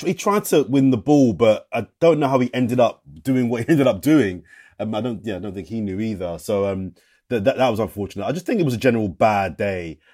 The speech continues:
um, for Palace, uh, uh, overall. Um, and I hope that it doesn't begin the start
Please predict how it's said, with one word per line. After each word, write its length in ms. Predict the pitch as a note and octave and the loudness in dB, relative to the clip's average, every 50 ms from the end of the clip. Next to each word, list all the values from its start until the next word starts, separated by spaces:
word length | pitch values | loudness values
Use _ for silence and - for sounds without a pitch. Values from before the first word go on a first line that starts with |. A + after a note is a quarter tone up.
| _ _ _ _ _ - | _ _ _ _ _ -6
um, 420 | F#2 F#2+ F#2 F2+ F#2 F2 E2+ D#2+ | -6 -4 -6 -6 -8 -10 -12 -12
for 80 | - - | -14 -14
Palace, 520 | - - G#2 F#2+ F#2 F#2 E2 - - - - | -10 -6 -4 -4 -4 -6 -8 -10 -14 -12 -8
uh, 80 | - G#2 | -8 -6
uh, 200 | G2 E2+ F#2+ - | -6 -6 -6 -6
overall. 840 | - G#2 G2+ G2 E2+ E2 F#2 F2+ F#2+ G#2 G2+ G2 F2+ E2+ E2 D#2 - _ _ _ _ _ - | -4 -4 -4 -4 -4 -6 -6 -4 -4 -2 -2 -2 -4 -6 -8 -10 -14 _ _ _ _ _ -8
Um, 400 | F2 F#2+ F#2 F#2+ F#2 F#2 F#2 - - | -6 -6 -4 -6 -6 -8 -10 -10 -8
and 80 | A#2 A2+ | -8 -8
I 60 | G2+ | -8
hope 400 | - - - D#3+ D#3 C3+ C3+ - | -8 -4 0 2 2 2 0 -2
that 100 | - G2+ | -8 -8
it 80 | F#2+ | -6
doesn't 300 | G2 A2 G#2+ A2 E2+ - | -6 -6 -8 -8 -10 -10
begin 580 | - F#2 - - A#2+ A#2 G#2+ G2+ G2 F#2+ F#2+ F2 F2 | -12 -12 -6 -2 -2 0 0 0 -2 -4 -6 -8 -8
the 100 | F#2+ G2 | -8 -8
start 640 | - - - - - A2+ G#2+ G#2 F#2+ E2+ E2 - - | -8 -8 -10 -8 -4 0 0 0 0 -2 -6 -10 -12